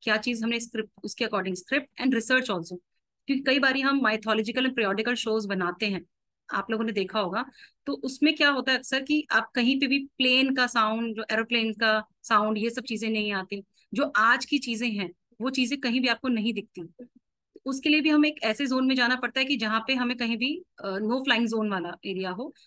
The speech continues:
जहाँ पे हमें easily हम उस चीज को outdoor में shoot कर पाए, या हमें अपनी timing इस तरीके से रखनी पड़ेगी कि हमें कोई भी ऐसी चीजें ना दिखें आसपास, या camera से भी हम उस चीजों को capture करें कि वो चीजें ना दिखें जो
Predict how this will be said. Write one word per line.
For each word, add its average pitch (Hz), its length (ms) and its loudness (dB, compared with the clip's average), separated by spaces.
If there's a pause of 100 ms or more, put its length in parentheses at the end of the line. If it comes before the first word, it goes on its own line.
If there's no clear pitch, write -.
(160)
जहाँ 208 180 0
पे 226 100 -2
हमें 226 240 -2
easily 220 320 -2
हम 247 300 -4
उस 208 80 -16
चीज 220 160 -6
को 277 100 -6
outdoor 202 400 0
में 233 100 -2
shoot 247 240 -6
कर 175 140 -4
पाए, 170 220 -12 (560)
या 226 100 4
हमें 254 160 4
अपनी 269 140 0
timing 269 420 4
इस 269 140 -6
तरीके 254 200 -2
से 240 80 -6
रखनी 240 200 -2
पड़ेगी 233 400 -4 (260)
कि 269 60 -4
हमें 269 220 2 (180)
कोई 262 140 0
भी 262 80 0
ऐसी 254 160 -2
चीजें 247 280 -4
ना 226 220 2
दिखें 226 280 -4
आसपास, 190 560 -6
या 220 240 -2 (380)
camera 220 380 4
से 254 140 -4
भी 240 60 -2
हम 254 120 0
उस 247 120 -6
चीजों 247 220 -4
को 247 60 -4
capture 220 360 -4
करें 220 200 -6
कि 277 100 -4
वो 247 140 -6
चीजें 247 240 -6
ना 214 220 0
दिखें 226 280 -6
जो 294 160 -8